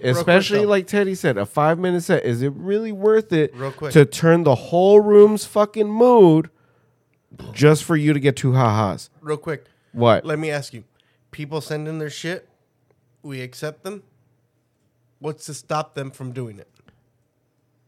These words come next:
Speaker 2: Dick, nothing's gonna stop them from doing it.
Speaker 1: Okay.
Speaker 2: But like I said,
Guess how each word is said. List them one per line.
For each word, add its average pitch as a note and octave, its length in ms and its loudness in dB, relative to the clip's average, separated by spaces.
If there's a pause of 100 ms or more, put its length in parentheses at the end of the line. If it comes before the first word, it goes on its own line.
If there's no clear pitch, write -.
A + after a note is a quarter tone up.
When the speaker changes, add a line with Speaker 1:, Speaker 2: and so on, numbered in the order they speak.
(540)
Speaker 2:
Dick, F2 260 -12
nothing's G2 400 -8
gonna C3 200 -6
stop - 580 -8
them G#2+ 200 -4
from F2 240 -12
doing C3 260 -2
it. D2+ 200 -8 (380)
Speaker 1:
Okay. F#3 80 -10
Speaker 2:
But E3 380 2
like A2+ 280 -2
I A2+ 100 -2
said, D3 460 -2